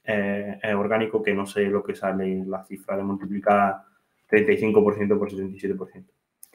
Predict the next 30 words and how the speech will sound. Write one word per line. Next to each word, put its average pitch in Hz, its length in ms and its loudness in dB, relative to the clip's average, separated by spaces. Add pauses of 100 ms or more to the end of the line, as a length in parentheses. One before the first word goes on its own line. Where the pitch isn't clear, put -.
(480)
El 113 640 6
gasto 123 260 6
en 131 60 8
I 131 40 8
más 120 160 4
D, 127 120 6
como 120 180 6
hemos 113 140 2
dicho 120 220 0
antes, 120 360 4 (420)
es 113 200 -2
alto 123 360 6
porque, 107 580 0 (1400)
eh, 104 800 2
bueno, 95 840 -2
tienen 110 200 0
que 107 120 4
desarrollar 110 420 4
nuevos 104 340 2
productos, 123 680 0 (320)
eh, 98 720 -2 (180)
para 104 220 4
seguir 110 360 2
avanzando 110 580 4
en 107 120 0
nuevas 107 260 2
verticales 120 640 4
y - 20 0
seguir 104 380 0
ofreciendo, 110 640 -4